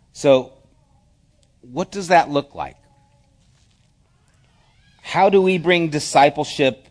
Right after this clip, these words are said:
and life to others? That's why we showed that video at the beginning, what discipleship looks like. Because what discipleship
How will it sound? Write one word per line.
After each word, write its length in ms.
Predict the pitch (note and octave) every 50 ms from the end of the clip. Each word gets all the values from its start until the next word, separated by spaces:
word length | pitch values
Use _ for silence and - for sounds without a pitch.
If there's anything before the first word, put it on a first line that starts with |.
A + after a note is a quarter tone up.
| _ _
and 160 | - C3+ B2
life 300 | B2 A#2+ B2 B2 A#2+ -
to 100 | - - - -
others? 580 | B2 B2 A2 E2+ D2+ C2+ - - - - - - _ _ _ _ _ _ _ _ _ _ _ _ _ _ _ _ _ _ _ _ _ _ _ _ _ _
That's 160 | A#2+ B2 - D3+
why 120 | D3 C3
we 100 | B2+ B2
showed 280 | - - D3+ C3+ B2+ B2
that 240 | B2 A#2 A2 G#2
video 380 | A2 B2+ A#2+ A2+ A2 G2 F#2+ F#2
at 140 | F#2 - -
the 60 | F#2+
beginning, 560 | E2 F#2 F2+ D#2+ G2 F#2+ E2+ D#2+ D#2 C#2+ C#2+ _ _ _ _ _ _ _ _ _ _ _
what 240 | G#2+ G#2+ A2+ A2
discipleship 760 | - A2 - - A2 G#2 G#2 - G2+ F#2+ - - G2 - _
looks 300 | F2+ F#2 - - - -
like. 200 | - C#2 D2 - _ _ _ _ _ _ _ _ _ _ _ _ _ _ _ _ _ _ _ _ _ _ _
Because 560 | - C#3 B2+ - E3+ D#3 D3+ D3+ C#3 - - - _ _ _ _
what 280 | _ C#3+ D3 F#3 F#3+ F#3
discipleship 1000 | - G3 E3+ - - - - - G3 G#3+ A#3 A#3 A3 G3 - - G3 F#3+ F#3 -